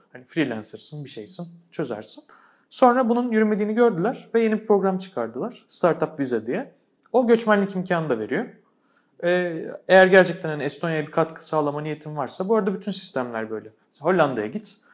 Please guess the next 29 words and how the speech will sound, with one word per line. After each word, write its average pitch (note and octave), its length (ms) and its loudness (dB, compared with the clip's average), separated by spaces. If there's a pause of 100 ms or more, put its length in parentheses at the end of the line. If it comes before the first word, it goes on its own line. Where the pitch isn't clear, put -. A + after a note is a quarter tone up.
(320)
Ee, - 200 -4
Hollanda'ya D#3+ 460 6
göçmek D3+ 340 -2
istiyorsan C3 400 -8
önce D#3+ 200 -2
şu F3+ 120 -4
kadar C3+ 220 0
kişi - 180 -6
istihdam C3+ 420 -6
edeceksin. - 460 -16 (240)
İşte - 180 -16
İngiltere'ye B2+ 420 -8
git. E3+ 160 -10
Önce C#3+ 240 -4
işte C#3+ 280 -4
Brexit C3+ 240 0
sonrası A#2+ 480 -6
şu D#3 160 -6
imkanları C3 420 -4
sağlayacaksın. G#2+ 640 -10 (340)
Hep A3+ 280 -2 (200)
mantık F#3 340 4
böyle C#3+ 180 4
çalışıyor. B2+ 380 -2
O - 20 6
yüzden A3+ 240 -2 (380)
hani D3 260 -8 (400)
sen G3 340 4
eğer G3 380 4